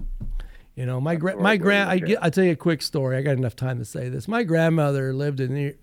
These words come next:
Speaker 1: to be nearly a hundred years old. And this woman, you know, her, she lost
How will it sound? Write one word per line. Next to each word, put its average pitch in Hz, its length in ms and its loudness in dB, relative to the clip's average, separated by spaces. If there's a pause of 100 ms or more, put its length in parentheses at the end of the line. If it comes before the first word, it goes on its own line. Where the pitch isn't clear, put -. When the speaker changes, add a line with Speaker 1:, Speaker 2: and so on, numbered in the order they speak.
Speaker 1:
to 135 80 -10
be 135 140 -2
nearly 143 320 0
a 120 40 -2
hundred 139 300 -4
years 127 260 -4
old. 104 220 -10 (960)
And 151 520 0
this 190 200 2
woman, 180 640 4
you 147 100 -2
know, 143 260 -2
her, 147 380 4
she 190 200 -2
lost 175 380 2